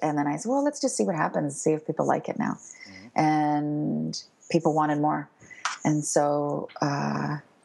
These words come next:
Speaker 1: they got more. They got more this December and January. And, uh,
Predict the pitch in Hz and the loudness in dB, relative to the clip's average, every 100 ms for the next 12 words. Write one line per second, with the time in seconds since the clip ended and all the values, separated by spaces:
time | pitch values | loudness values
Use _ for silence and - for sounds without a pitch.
0 | - 151 151 151 151 143 147 - 151 147 | 2 2 4 0 2 0 -2 -2 2 2
1 | 147 143 147 147 147 147 - - - 143 | 2 0 2 -2 0 0 0 -8 -4 0
2 | - 147 151 147 147 147 147 151 147 151 | 2 2 2 0 0 0 2 2 2 0
3 | 143 - 156 147 151 151 151 156 156 - | -2 0 2 4 2 0 0 0 -4 -10
4 | - - - - - - - - - - | -20 -20 -20 -20 -20 -18 -18 -20 -6 -2
5 | 165 165 - - - 180 175 170 | -2 -4 -8 -2 2 4 4 0